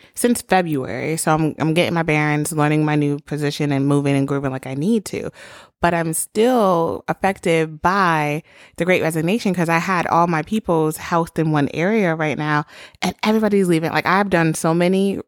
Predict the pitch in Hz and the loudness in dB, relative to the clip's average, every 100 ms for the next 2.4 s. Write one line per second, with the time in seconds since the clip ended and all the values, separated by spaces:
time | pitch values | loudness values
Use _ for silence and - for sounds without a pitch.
0 | - - 160 147 170 190 190 202 208 220 | -14 -6 0 0 2 -2 0 -2 -2 -4
1 | 220 _ _ _ _ _ 185 180 175 165 | -8 _ _ _ _ _ 2 2 2 2
2 | 156 170 180 - | 2 0 -4 -10